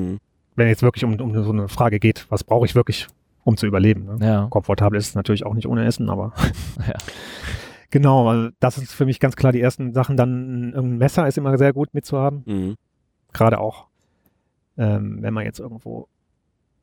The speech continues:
Speaker 2: tatsächlich mal in eine Notsituation kommt, kann man sich damit schon schnell irgendwas bauen oder irgendwie
Speaker 1: Mhm.
Speaker 2: was bearbeiten, damit man sich irgendwie ein Werkzeug baut, ne? Also ein gutes Messer würde ich immer mitnehmen.
Speaker 3: Mhm.
Speaker 2: Und ja, ich nehme natürlich auch immer so Müsli-Riegel und sowas mit.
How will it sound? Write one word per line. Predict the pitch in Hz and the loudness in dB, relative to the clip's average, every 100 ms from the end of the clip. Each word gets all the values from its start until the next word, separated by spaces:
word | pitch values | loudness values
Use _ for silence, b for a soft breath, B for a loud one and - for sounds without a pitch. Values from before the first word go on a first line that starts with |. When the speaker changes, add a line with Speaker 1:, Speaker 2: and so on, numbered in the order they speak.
| _ _ _ _ _ _ _ _ - | _ _ _ _ _ _ _ _ -2
Speaker 2:
tatsächlich | - 123 127 117 | 2 2 2 2
mal | 110 | 2
in | 104 | 2
eine | 113 | 2
Notsituation | 135 117 98 117 120 | 2 2 2 0 0
kommt, | 123 143 - | 0 -2 -4
kann | 120 | -2
man | 120 | -2
sich | 131 | 2
damit | 127 120 | 2 2
schon | - 123 | 0 -2
schnell | 123 120 | 2 2
irgendwas | 113 120 107 | 4 4 2
bauen | - 104 117 | 4 4 4
oder | 113 113 | 0 -2
irgendwie | 120 120 113 120 | -2 0 0 0
Speaker 1:
Mhm. | - 98 98 101 _ _ _ _ _ _ _ B B _ - | -4 -4 -4 -8 _ _ _ _ _ _ _ B B _ -2
Speaker 2:
was | 113 | -2
bearbeiten, | - 110 113 110 117 | 0 0 2 0 0
damit | 113 | -2
man | 120 110 | -2 -4
sich | 113 | -4
irgendwie | 120 113 | -6 -2
ein | 113 | 0
Werkzeug | 117 - - | 0 0 0
baut, | 101 104 | 0 0
ne? | 113 117 - _ _ - | -2 -4 -8 _ _ -2
Also | 107 | 0
ein | 107 | 0
gutes | 107 - | -4 -2
Messer | 117 120 131 - _ _ _ _ _ - | 0 2 0 -4 _ _ _ _ _ -8
würde | 120 | -8
ich | - | -4
immer | 131 | -2
mitnehmen. | 120 - 120 123 120 _ _ _ _ _ _ _ _ | -2 0 0 0 -6 _ _ _ _ _ _ _ _
Speaker 3:
Mhm. | 117 107 98 | -8 -6 -2
Speaker 2:
Und | 127 120 - | -2 0 2
ja, | 120 | 2
ich | 117 - | 2 0
nehme | 131 127 | 2 2
natürlich | 127 131 | 0 -6
auch | 127 | -2
immer | 123 | 0
so | 113 | 0
Müsli-Riegel | 123 143 151 113 107 | 2 4 4 4 2
und | 107 | -2
sowas | 110 107 | -2 0
mit. | 117 - | -4 -6